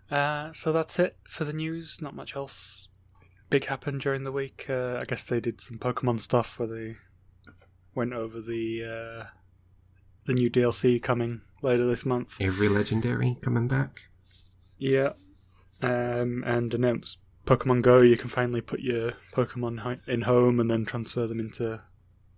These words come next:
Speaker 1: other, like, games in the series. Uh, that's useful.
Speaker 2: There's a bit of a
Speaker 1: Um,
Speaker 2: kerfuffle with that too, actually.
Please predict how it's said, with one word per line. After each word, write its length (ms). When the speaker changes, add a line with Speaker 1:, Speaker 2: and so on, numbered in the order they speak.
Speaker 1:
other, 340
like, 180
games 300
in 120
the 80
series. 600
Uh, 280
that's 280
useful. 300
Speaker 2:
There's 140
a 40
bit 160
of 100
a 80
Speaker 1:
Um, 60
Speaker 2:
kerfuffle 460
with 140
that 200
too, 400
actually. 600